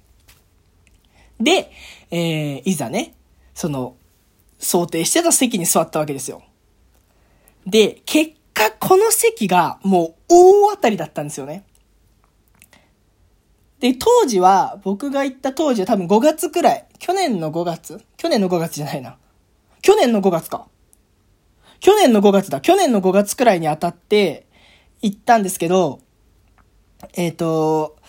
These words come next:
当時は、床の間星座娘っていう曲をやっていて、まあ、この曲自体は、あの、をそんなにすごい宣伝したわけじゃないんですけど、この曲の中で、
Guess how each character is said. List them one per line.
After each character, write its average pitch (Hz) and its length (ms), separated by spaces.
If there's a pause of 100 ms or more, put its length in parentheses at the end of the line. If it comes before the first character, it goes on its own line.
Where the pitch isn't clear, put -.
(960)
当 359 220
時 202 160
は、 165 420
床 302 220
の 339 100
間 302 120
星 294 220
座 285 100
娘 247 320
っ - 20
て - 160
い - 20
う 151 60
曲 160 260
を 156 60
や 151 100
っ 151 60
て - 180
い 156 100
て、 180 600 (540)
ま 247 80
あ、 214 40
こ 262 140
の 330 100
曲 349 300
自 330 140
体 208 180
は、 135 320 (580)
あ 160 140
の、 143 520 (240)
を 202 140
そ 202 120
ん 185 40
な 175 80
に 185 60
す - 100
ご 180 80
い 170 60
宣 160 160
伝 160 100
し - 60
た 160 100
わ 156 80
け 151 80
じ 135 60
ゃ - 20
な 143 80
い 143 40
ん - 20
で 139 80
す - 80
け 147 80
ど、 147 180
こ 254 140
の 294 100
曲 339 300
の 381 100
中 440 240
で、 175 400